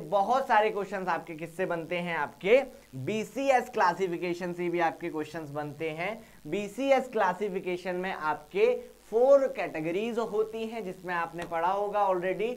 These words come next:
solubility की बात होती है और permeability की बात होती है। तो low permeability, हाई solubility, हाई solubility, हाई permeability,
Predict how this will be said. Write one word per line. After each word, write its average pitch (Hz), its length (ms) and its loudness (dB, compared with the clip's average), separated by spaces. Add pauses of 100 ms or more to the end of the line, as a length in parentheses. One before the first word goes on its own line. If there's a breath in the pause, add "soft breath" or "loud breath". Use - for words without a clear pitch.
(280 loud breath)
solubility 185 600 2
की 233 160 -2
बात 185 280 2
होती 185 420 -4
है 202 160 -4
और 196 300 0 (100)
permeability 156 580 -2
की 170 140 -6
बात 127 240 -4
होती 131 340 -10
है। 127 160 -8 (220 loud breath)
तो 202 100 0
low 202 240 2
permeability, 208 840 -2 (160 loud breath)
हाई 160 300 2
solubility, 190 640 0 (140)
हाई 175 260 2
solubility, 196 600 -4
हाई 185 240 2
permeability, 185 680 0